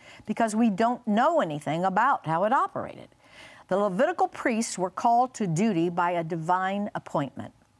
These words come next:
Believers should be on call today. If the church were operating as she should, with everyone filled with the Spirit and hearing God's voice, the Holy Spirit could select a member from the body to pray for someone else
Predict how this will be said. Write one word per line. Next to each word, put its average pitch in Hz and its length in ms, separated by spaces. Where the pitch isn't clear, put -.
Believers 269 500
should 240 220
be 226 220
on 269 220
call 285 360
today. 196 540
If - 200
the - 80
church 277 360
were 254 160
operating 226 540
as 180 80
she 170 200
should, 269 500
with 175 180
everyone 220 580
filled 233 380
with 208 140
the 185 80
Spirit 240 520
and 160 140
hearing 220 320
God's 226 360
voice, 233 520
the 196 100
Holy 226 320
Spirit - 480
could 185 160
select 190 440
a 196 60
member 208 340
from 190 260
the 180 80
body 190 360
to 180 60
pray 202 260
for 220 140
someone 220 400
else 269 400